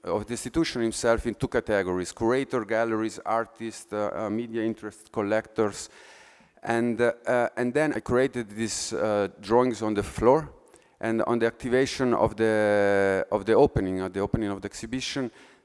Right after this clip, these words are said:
I asked the people to position themselves according to these instructions, and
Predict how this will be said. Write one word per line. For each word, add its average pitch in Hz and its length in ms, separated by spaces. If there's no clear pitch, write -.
I 120 200
asked 123 260
the 131 100
people 117 460
to 107 320
position 131 500
themselves 110 480
according 107 520
to 101 120
these 95 220
instructions, 90 840
and 95 300